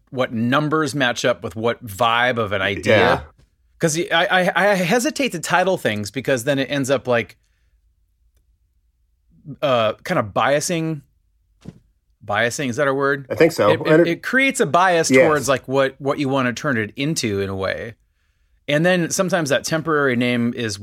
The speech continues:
Speaker 1: just what stays.
Speaker 2: Punk Rock Song
Speaker 1: So
Speaker 2: three.
Speaker 1: Exactly. Exa-, I actually have a whole series of ideas that were, like, rock song.
Speaker 2: Yeah.
Speaker 1: <laughs> Rock Song eleven.
Speaker 2: Uh-huh.
Speaker 1: Rock Song one. And sometimes, like,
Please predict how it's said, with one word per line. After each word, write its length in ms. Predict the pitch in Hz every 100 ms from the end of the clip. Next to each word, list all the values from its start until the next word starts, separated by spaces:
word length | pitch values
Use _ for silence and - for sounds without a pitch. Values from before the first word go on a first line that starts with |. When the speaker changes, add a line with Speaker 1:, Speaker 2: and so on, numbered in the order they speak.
| 101
Speaker 1:
just 240 | 117 123 120
what 240 | 113 -
stays. 880 | - - - 120 107 - - - - _ _ _ _ _ _ _ -
Speaker 2:
Punk 200 | 165 180
Rock 200 | 185 180
Song 240 | - 170
Speaker 1:
So 160 | 165 113
Speaker 2:
three. 340 | 185 160 98 - _ _ _ _
Speaker 1:
Exactly. 1300 | 165 190 156 127 - 110 151 165 160 156 - 107 90 104
Exa-, 240 | 131 151
I 120 | 160
actually 240 | 190 254 226
have 120 | 226
a 100 | 208
whole 160 | 240
series 460 | 247 - 302 214 165
of 100 | 151
ideas 480 | 160 147 160 165 135
that 120 | 147
were, 80 | 143
like, 160 | 135
rock 300 | 123 151 185
song. 360 | - - - 185 - 202
Speaker 2:
Yeah. 380 | 123 113 98 92 - - -
Speaker 1:
<laughs> 120 | 180 - -
Rock 180 | 156 180
Song 260 | 208 202
eleven. 440 | 208 220 226 131 101 -
Speaker 2:
Uh-huh. 320 | 113 110 107
Speaker 1:
Rock 200 | 131 160
Song 400 | - 180 180 170
one. 280 | 185 185 143
And 140 | 139
sometimes, 460 | - 165 185 165 143
like, 400 | 147 123 - _